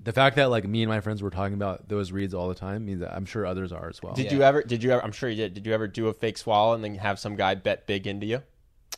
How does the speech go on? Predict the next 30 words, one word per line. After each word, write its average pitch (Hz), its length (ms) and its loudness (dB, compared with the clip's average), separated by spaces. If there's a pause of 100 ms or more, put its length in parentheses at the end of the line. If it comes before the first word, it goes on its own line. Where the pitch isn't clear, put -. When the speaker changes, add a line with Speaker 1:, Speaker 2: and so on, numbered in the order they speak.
(140)
Speaker 1:
Yeah, 107 340 4 (120)
yeah. 110 220 -2
No, 120 140 2
I, 113 160 2
dude, 123 160 2
I, 117 120 0
acting 147 380 4
nervous 127 400 2
is, 92 280 -6 (200)
like, 110 180 -4
acting, 135 520 2 (920)
uh, 131 200 -6
good 151 220 8
acting 113 520 4
is 95 560 -6 (360)
crucial 98 480 0
in 92 200 -6
live 92 200 -4
poker. 98 420 -10
Speaker 3:
Okay. 117 260 -16
Speaker 1:
Like, 107 320 0 (280)
betting, 123 560 4
like, 113 180 0
even 143 200 4
when 151 120 6
you 120 120 4
reach 117 160 0
for - 80 -4
your 110 120 2
chips - 540 -4